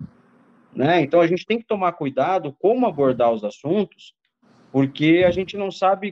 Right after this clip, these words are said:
como que a pessoa que tá recebendo essa informação, ela vai entender aquilo que você falou, né? Então, é um assunto muito delicado, muito. E aí entra no que eu falei: a gente tem que combater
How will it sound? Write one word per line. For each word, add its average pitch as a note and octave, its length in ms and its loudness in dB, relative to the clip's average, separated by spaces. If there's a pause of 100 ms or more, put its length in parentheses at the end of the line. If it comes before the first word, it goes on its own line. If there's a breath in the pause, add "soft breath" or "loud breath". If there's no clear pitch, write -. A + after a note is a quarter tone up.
como D#4 300 -2
que C4+ 80 -2
a A#3 60 0
pessoa F3 500 -2
que - 120 -14
tá D3 180 -2
recebendo C#3+ 500 -4
essa F#3+ 180 -4
informação, D3 880 -2 (420)
ela G#3+ 220 4
vai G#3+ 460 0 (180)
entender F3 640 2
aquilo E3 320 0
que - 80 -20
você C#3 300 -6
falou, A#2 400 -4 (1160)
né? C#3 300 2
Então, F3+ 240 0
é G#3 80 2
um A#3+ 100 0
assunto F3+ 400 -2
muito F3 560 0
delicado, B2 640 -4 (240)
muito. C#3+ 520 0 (440)
E C3+ 140 0
aí E3+ 160 2
entra G3+ 220 -2
no G#3 120 -2
que G#3+ 80 -2
eu G3+ 60 0
falei: G#3+ 520 0
a A#2+ 100 -4
gente C3+ 280 -8
tem F#3 140 -2
que F#3 100 -12
combater D3 640 -2